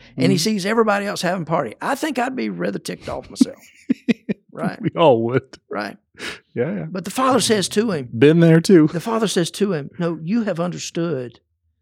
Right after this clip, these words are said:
Speaker 1: you've understood the qualities. You
Speaker 2: Mm.
Speaker 1: have the character. And everything I have is yours.
Speaker 2: It's right here.
Speaker 1: Right? Everything I have. The, the younger son didn't get it. He got a new life. He got a new identity.
Speaker 2: Yeah.
Speaker 1: He was clothed again.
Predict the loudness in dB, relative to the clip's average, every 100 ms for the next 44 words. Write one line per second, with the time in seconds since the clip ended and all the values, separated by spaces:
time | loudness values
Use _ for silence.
0 | _ _ -8 -6 -8 -6 -6 -8 -10 -12
1 | -10 -10 -12 -16 -18 -20 -20 _ _ _
2 | -8 -6 -6 -10 -10 -8 -8 -12 -16 -20
3 | _ _ _ _ _ _ -14 -12 -8 -8
4 | -8 -6 -6 -4 -8 -8 -10 -10 -12 -12
5 | -14 _ _ _ -8 -6 -2 -4 -6 -12
6 | -14 -6 -4 -2 -2 -2 -6 -8 -12 -12
7 | -8 -6 -4 -4 -6 -6 -4 -4 -4 -6
8 | -10 -12 _ 0 2 2 2 0 0 -2
9 | -2 -4 -10 _ _ _ _ _ -4 0
10 | 0 0 0 0 -2 -4 -4 -2 -4 -4
11 | -6 -6 _ -6 -4 -4 -6 -2 4 4
12 | 4 2 -2 0 0 0